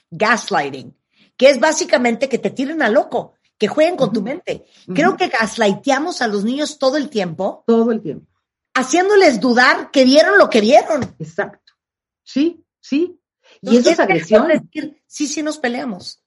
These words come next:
Speaker 2: Sí,
Speaker 1: Sí,
Speaker 2: sí,
Speaker 1: estoy"
Speaker 2: me-, nos peleamos, porque entonces veo esto como algo normal,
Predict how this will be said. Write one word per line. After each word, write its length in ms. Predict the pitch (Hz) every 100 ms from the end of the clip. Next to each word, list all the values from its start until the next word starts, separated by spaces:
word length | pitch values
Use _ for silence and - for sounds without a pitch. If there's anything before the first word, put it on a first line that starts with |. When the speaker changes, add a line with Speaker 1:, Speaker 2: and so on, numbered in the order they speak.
| _ _
Speaker 2:
Sí, 180 | - 294 349
Speaker 1:
Sí, 180 | 381 381
Speaker 2:
sí, 160 | - 302
Speaker 1:
estoy" 180 | 349 349
Speaker 2:
me-, 200 | 254 165 - - _ _ _ -
nos 160 | 277
peleamos, 580 | 285 311 330 370 381 247
porque 260 | - 233 262
entonces 640 | 254 320 349 370 381 - _ _
veo 440 | 208 208 247 269 285
esto 340 | 262 240 277
como 280 | 247 208 196
algo 220 | 208 240
normal, 720 | 240 180 180 175 170 196 302